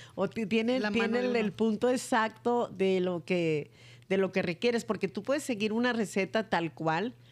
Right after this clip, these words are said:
Speaker 1: O sea, tú das una receta, ¿no? Y dices, "Van a ser tantos gramos de esto, tantos, tantos de acá, ta, ta, ta, ta, ta", y tú la estás preparando con tu sazón.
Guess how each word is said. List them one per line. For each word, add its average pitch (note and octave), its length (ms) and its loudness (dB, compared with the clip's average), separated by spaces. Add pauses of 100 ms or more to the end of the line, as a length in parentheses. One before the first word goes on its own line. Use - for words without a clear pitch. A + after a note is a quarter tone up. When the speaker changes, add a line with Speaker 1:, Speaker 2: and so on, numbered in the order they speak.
(280)
Speaker 1:
O - 20 -20
sea, A#3 200 2
tú C#4 120 4
das D4+ 240 2
una D#4 160 2
receta, G3 480 0
¿no? G3+ 160 0
Y C4 80 0
dices, F#3+ 300 -2
"Van G#3+ 160 -2
a C#4 80 0
ser C4 160 0
tantos B3+ 340 -2
gramos A3+ 320 -2
de F3+ 180 -4
esto, A#3 220 -4
tantos, F#3+ 380 -6
tantos F3+ 300 -2
de D3+ 100 -2
acá, B3+ 280 -4
ta, G#3+ 160 -4
ta, G#3 160 -4
ta, G3+ 160 -2
ta, G3+ 140 -4
ta", C#4+ 260 -2 (560)
y G3+ 580 2 (120)
tú B3+ 160 2
la D#4+ 100 4
estás C#4+ 280 -2
preparando A3 580 0
con F3 240 0
tu F4 280 0
sazón. F3 520 -4